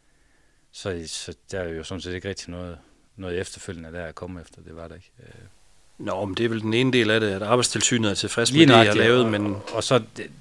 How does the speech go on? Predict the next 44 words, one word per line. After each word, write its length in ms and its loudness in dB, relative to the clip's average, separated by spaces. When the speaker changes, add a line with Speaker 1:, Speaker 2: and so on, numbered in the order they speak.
Speaker 1:
det 100 -4
der 140 2
med, 140 0
at 240 -2
det 80 0
er 40 4
jo 80 4
også 140 0
en 60 -2
tilfredsstillelse 540 -2
for 80 -4
en 120 -2
selv, 360 -4
fordi 340 -10
så 160 -4
ved 180 0
man 180 -10
også, 280 -6
at, 80 -12
at 120 -18
det, 120 -4
man 120 -4
så 140 -4
har 100 -8
lavet, 320 -2
det 220 -8
er 240 -12
noget, 240 -6
som 160 -10
har 120 -4
en 100 -8
virkning. 540 -12
Øh, 500 -20
både 140 2
for 120 -10
medarbejdere 600 -8
og, 540 -18
og 80 -20
for 140 -10
os 80 -12
selv 320 -10
jo, 60 -20
altså 220 -20
som, 380 -18